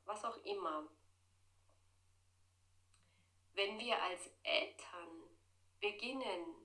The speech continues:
unseren Kindern gegenüber auch ehrlich zu sein, dann ist das nicht schwach zu sein. Das ist weder vor unseren Kindern, ist das eine Schwäche zeigen, so finde ich,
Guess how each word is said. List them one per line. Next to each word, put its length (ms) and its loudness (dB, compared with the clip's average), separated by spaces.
unseren 640 -2
Kindern 480 2
gegenüber 880 -4
auch 380 2
ehrlich 480 0
zu 240 -6
sein, 480 -10
dann 120 -8
ist 140 -2
das 180 -2
nicht 240 2
schwach 360 8
zu 160 -4
sein. 260 -2
Das 120 -6
ist 160 -4
weder 240 6
vor 200 -2
unseren 320 2
Kindern, 440 0
ist 140 -6
das 100 -8
eine 180 -2
Schwäche 440 2
zeigen, 440 0
so 180 -6
finde 320 -6
ich, 480 0